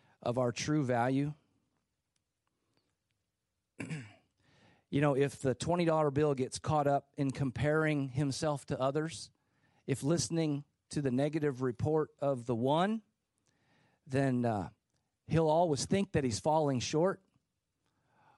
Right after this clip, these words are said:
Or maybe, maybe worse, he'll start to believe that he's better than the one. And he'll get puffed up with pride. It's really important that we have an accurate view of our value.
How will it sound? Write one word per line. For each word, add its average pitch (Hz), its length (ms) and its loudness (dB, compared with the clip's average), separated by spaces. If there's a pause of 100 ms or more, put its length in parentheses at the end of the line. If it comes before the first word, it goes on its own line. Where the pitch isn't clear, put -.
(100)
Or 180 260 4
maybe, 175 580 0 (500)
maybe 190 240 2
worse, 196 280 2
he'll 185 140 2
start 180 280 0
to 170 100 -2
believe 180 320 0
that 175 100 2
he's 143 140 -2
better 185 280 2
than 131 200 0
the 120 60 0
one. 98 280 -2 (760)
And 151 80 2
he'll 156 60 4
get 151 160 -2
puffed 208 280 2
up 190 160 -2
with 139 100 -4
pride. 139 380 0 (1400)
It's - 200 -6
really 170 220 2
important 139 520 -2 (560)
that 131 160 0
we 120 80 0
have 123 220 0
an 95 120 -4 (200)
accurate 165 480 -2 (960)
view 113 580 -2 (480)
of 120 160 -2
our 113 120 0
value. 104 460 -2